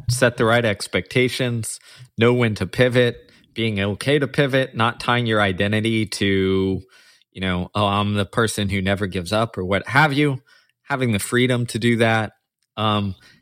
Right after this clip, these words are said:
and as Brad said, you know, find that good balance between good, perfect,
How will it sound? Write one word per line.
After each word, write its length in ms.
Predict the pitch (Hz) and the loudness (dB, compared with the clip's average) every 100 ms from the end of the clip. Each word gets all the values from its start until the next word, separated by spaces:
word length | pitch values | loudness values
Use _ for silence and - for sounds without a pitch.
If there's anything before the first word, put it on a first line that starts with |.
| _ _ _ 110 | _ _ _ -6
and 400 | 113 110 110 110 | -2 0 0 0
as 180 | 104 | -2
Brad 340 | - 110 120 117 | 0 0 0 -2
said, 400 | - 101 113 107 | -2 -2 -2 -4
you 160 | 104 | -6
know, 160 | 113 110 | -6 -6
find 340 | - 107 120 120 | -6 -4 -2 -2
that 160 | 107 | -2
good 180 | 113 101 | -4 -2
balance 400 | 104 117 107 - | 0 0 -2 -6
between 560 | - 92 101 98 92 87 _ - | -10 -10 -6 -4 -4 -8 _ -6
good, 320 | 101 104 98 _ _ _ | -2 -2 -4 _ _ _
perfect, 560 | 101 98 98 95 - | -8 -6 -6 -8 -14